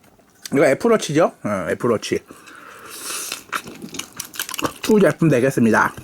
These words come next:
자, 먹으면서 이렇게 얘기하는 게 뭐, 솔직히 뭐, 저 뭐야. 음.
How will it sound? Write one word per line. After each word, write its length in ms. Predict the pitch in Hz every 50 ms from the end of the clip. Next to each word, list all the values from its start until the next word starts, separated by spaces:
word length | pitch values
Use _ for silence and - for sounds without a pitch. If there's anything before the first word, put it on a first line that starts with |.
| - - - - - - - - - - - _ _ - - - - - - - - - - - - - - - - - - - - - - - - - - -
자, 220 | - - - - -
먹으면서 400 | 113 120 131 156 185 196 190 185
이렇게 140 | 185 - 180 147
얘기하는 260 | 135 160 156 160 165
게 160 | 175 180 170 143 - _ _
뭐, 300 | - 123 127 123 120 113 - - - - - - - - - - - - - - - - -
솔직히 260 | - - - - 240
뭐, 160 | 214 185 170 139
저 100 | - 139
뭐야. 300 | 123 113 113 101 92 82 - - - - - - - - - - - - - - - - - - - - - - - - - - - - -
음. 160 | 151 151 127